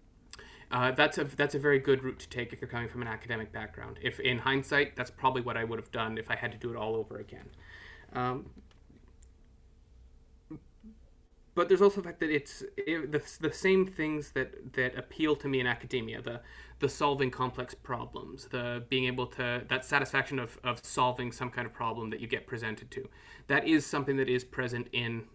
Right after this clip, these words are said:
my current job. Sometimes it's, you know, debugging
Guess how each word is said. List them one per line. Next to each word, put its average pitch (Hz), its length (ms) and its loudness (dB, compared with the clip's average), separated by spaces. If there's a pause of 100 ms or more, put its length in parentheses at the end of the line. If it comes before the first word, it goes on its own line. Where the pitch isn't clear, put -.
my 120 160 0
current 170 320 -2
job. - 260 -14 (880)
Sometimes 131 480 0
it's, - 400 -4
you 120 80 -2
know, 117 180 -4
debugging 120 680 0